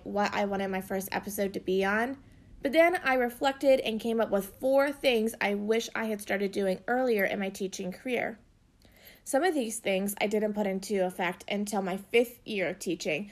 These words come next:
so I felt like this could be applicable to really anybody listening. For those of you who don't know, I started out as a teaching assistant in a high school.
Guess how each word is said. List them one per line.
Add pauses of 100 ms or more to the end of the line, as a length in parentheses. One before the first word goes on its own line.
(120)
so
I
felt
like
this
could
be
applicable (260)
to
really
anybody
listening. (600)
For
those
of
you
who
don't
know, (300)
I
started
out
as
a
teaching
assistant
in
a
high
school.